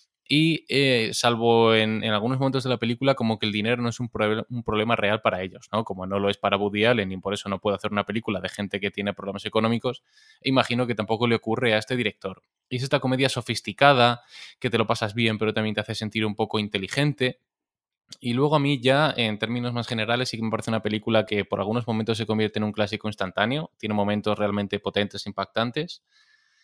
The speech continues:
y creo que no la voy a olvidar, mm, nunca, o por lo menos no en, en, en poco tiempo. Es una película que permanece en la memoria. También hay que recordar que,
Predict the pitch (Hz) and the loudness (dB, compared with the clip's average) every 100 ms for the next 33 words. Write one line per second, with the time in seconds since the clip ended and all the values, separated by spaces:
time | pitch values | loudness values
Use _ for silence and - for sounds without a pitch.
0 | _ - 127 120 120 113 - 139 156 147 | _ 0 4 6 4 2 4 6 6 6
1 | 147 135 135 127 123 123 120 113 - _ | 6 8 8 6 6 6 6 4 -6 _
2 | _ _ _ _ _ _ _ 113 113 95 | _ _ _ _ _ _ _ -8 -6 -6
3 | 71 107 123 143 143 170 180 113 123 120 | -4 2 6 6 6 2 2 0 2 2
4 | 127 127 127 127 123 120 113 107 117 110 | 2 0 2 4 4 4 0 -2 -4 -4
5 | 113 113 113 120 107 104 110 117 120 135 | -4 -2 0 2 0 -2 -4 -4 -2 0
6 | 127 107 104 107 110 127 123 104 101 101 | 0 0 -2 0 -2 -2 0 0 0 0
7 | 87 85 _ _ 117 127 135 123 123 131 | -2 -10 _ _ -2 2 4 4 4 4
8 | 120 - 101 101 | 4 2 0 0